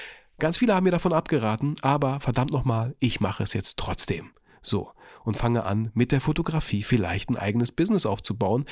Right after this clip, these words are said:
oder ein Nebengewerbe aufzubauen, ein zweites Standbein aufzubauen und das direkt am Anfang auch sehr gerne lukrativ und mit einem guten Mindset und einem guten Fundament dahinter,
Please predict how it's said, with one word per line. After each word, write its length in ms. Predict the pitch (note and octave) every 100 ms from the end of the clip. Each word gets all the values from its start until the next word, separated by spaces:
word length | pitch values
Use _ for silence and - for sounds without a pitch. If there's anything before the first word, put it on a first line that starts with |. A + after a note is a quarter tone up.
| - -
oder 180 | A#2
ein 120 | D#3+ F3
Nebengewerbe 680 | F#3 A3 G#3+ D#3 G#2 G2+ -
aufzubauen, 500 | G#2 - A#2 A#2+ D3
ein 20 |
zweites 380 | - C#3+ - E3+
Standbein 560 | - E3+ G#3+ D3 B2
aufzubauen 600 | - G#2+ - A2+ A#2 C3 - - -
und 180 | A2+ B2+
das 200 | C3 -
direkt 360 | A#2 A#2 -
am 120 | A2
Anfang 280 | F#2 A2 A2
auch 140 | G#2 -
sehr 260 | A#2 G#2+
gerne 300 | - G2 G2
lukrativ 680 | F#2 F#2+ - G2 - G2+ -
und 240 | - A#2+
mit 120 | A2 A2
einem 200 | G2+ F#2+ - - - _
guten 440 | - C3+ C3 A#2 G#2+ - -
Mindset 640 | F2+ G2 A2+ A2+ A#2 A2
und 120 | B2+
einem 220 | B2+ A#2+
guten 400 | - C3+ C#3+ C#3
Fundament 800 | B2+ C3 B2+ A#2 A2+ A#2 B2+ - -
dahinter, 540 | G#2+ G2+ G2 F#2 G#2